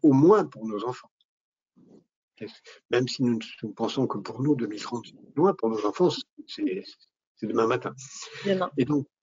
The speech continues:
Speaker 1: chacun doit se doter d'un plan deux mille trente pour lui, pour sa famille, pour sa commune, pour, euh, l'entreprise dans laquelle il travaille, et doit pousser les autres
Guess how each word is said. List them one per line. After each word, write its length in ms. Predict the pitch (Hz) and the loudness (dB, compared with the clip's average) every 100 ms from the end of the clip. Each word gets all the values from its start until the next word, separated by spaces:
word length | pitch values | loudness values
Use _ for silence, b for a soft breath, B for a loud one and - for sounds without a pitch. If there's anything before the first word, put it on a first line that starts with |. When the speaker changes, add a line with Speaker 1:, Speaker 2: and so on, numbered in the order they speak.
| _ | _
Speaker 1:
chacun 560 | - - 165 - 208 | 2 4 6 6 6
doit 240 | 165 143 123 | 6 4 4
se 140 | - | 4
doter 560 | 123 127 - 165 190 - _ _ _ _ _ - - - - | 2 0 4 6 6 4 _ _ _ _ _ -20 -20 -20 -6
d'un 180 | - 135 | 0 0
plan 220 | 156 151 | 4 4
deux 100 | 135 | 4
mille 160 | 127 117 | 2 -2
trente 300 | - 165 185 | -2 -2 -2
pour 180 | - 127 | 0 4
lui, 260 | 131 160 196 | 6 6 6
pour 180 | 123 | 0
sa 140 | - 120 | 0 -2
famille, 580 | - 147 143 175 185 190 _ _ _ _ _ - | 2 6 8 10 6 4 _ _ _ _ _ -6
pour 200 | 117 - | -4 -2
sa 140 | 107 | -2
commune, 540 | 110 104 120 175 185 - _ _ _ _ _ | 0 2 6 6 6 0 _ _ _ _ _
pour, 360 | 151 160 135 113 | 6 8 8 8
euh, 140 | 113 | 6
l'entreprise 500 | 117 120 113 120 123 | 6 2 -2 0 0
dans 100 | 110 | 0
laquelle 240 | 107 110 | -2 -2
il 60 | 113 | -4
travaille, 400 | - 110 160 165 | -4 -2 2 4
et 60 | 139 | 6
doit 220 | 139 - | 6 4
pousser 360 | 185 185 180 | 0 2 6
les 220 | 160 127 151 | 8 8 6
autres 380 | 196 185 - | 6 4 -4